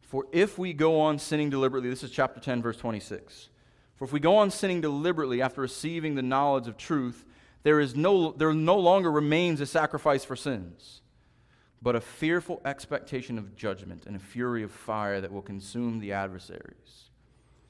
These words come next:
If you continue in sin, if you see the work of Jesus Christ in, in redemption and you still want to sin,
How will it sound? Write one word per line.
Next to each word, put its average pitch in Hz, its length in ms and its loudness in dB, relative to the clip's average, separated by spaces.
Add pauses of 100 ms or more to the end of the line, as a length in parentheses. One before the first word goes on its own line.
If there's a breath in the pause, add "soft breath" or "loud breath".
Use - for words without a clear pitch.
If - 60 -20
you 220 80 -4
continue 226 500 6
in 165 140 2
sin, 240 440 2 (340 soft breath)
if - 80 -8
you 233 80 4
see 277 160 2
the 202 120 8
work 226 300 12
of 208 100 -2
Jesus 196 320 0
Christ 196 300 6
in, 196 180 2
in 185 160 2
redemption 180 480 4
and 160 140 2
you 226 240 2
still 233 320 4
want 196 180 6
to 156 60 2
sin, 254 500 0